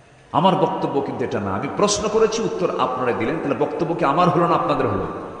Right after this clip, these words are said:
আপনাদের। তাহলে আপনাদের দৃষ্টিতে এ দেশে যত শ্রেণী পেশার লোক আছে, এর মধ্যে সবচাইতে বেশি মিথ্যা কথা বলে,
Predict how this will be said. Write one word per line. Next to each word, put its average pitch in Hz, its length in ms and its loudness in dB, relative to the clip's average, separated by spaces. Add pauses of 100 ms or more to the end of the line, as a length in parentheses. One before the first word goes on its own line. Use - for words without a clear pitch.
(420)
আপনাদের। - 440 -8 (600)
তাহলে 101 280 -2 (500)
আপনাদের 131 440 -2
দৃষ্টিতে 156 440 -2
এ 120 260 -4
দেশে 120 280 -2
যত 139 200 -2
শ্রেণী 208 480 0
পেশার 151 280 2
লোক 123 280 0
আছে, 101 300 -4 (460)
এর 135 140 0
মধ্যে 135 140 0
সবচাইতে - 600 2
বেশি - 260 0
মিথ্যা - 580 2
কথা 180 220 6
বলে, 117 260 0